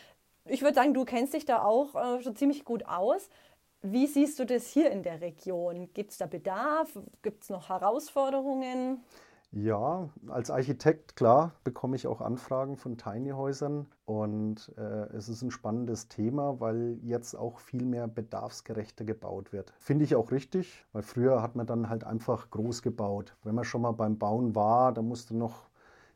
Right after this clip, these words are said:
Speaker 2: ein Riesenkeller und ein Anbau und, äh, und man hat die F-, man hat die Flächen nie so wirklich genutzt. Man musste die beheizen, man musste die reinigen und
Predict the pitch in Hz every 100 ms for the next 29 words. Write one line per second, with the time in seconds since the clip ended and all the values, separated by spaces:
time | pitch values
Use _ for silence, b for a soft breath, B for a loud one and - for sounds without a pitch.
0 | - 117 131 139 127 - 110 123 123 123
1 | 120 113 113 123 127 101 120 123 120 120
2 | 117 117 117 123 123 120 - 120 117 117
3 | 113 117 B B B - 113 104 131 -
4 | - 123 117 - - 127 113 117 - -
5 | 117 - 143 123 139 123 120 123 127 120
6 | 143 156 151 123 131 131 120 - - 113
7 | 110 - - _ - 110 123 - 120 117
8 | 110 104 123 - - 139 113 110 - 107
9 | 110 104 123 151 147 143 139 135 135 -
10 | 113 110 113 107 -